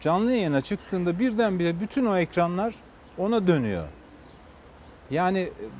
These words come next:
bu, bunun, e, yani gazetecilerin de,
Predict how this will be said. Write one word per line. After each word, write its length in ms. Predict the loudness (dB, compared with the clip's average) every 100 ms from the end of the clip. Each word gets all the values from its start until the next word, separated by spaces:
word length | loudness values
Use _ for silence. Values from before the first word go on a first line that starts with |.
| -14 -14 -12 -6
bu, 120 | -6 -2
bunun, 360 | 0 0 0 -2 -6 -2
e, 340 | 2 2 2 -2 -10 0
yani 220 | 2 6
gazetecilerin 880 | 6 6 4 4 4 2 2 0 2
de, 260 | 2 0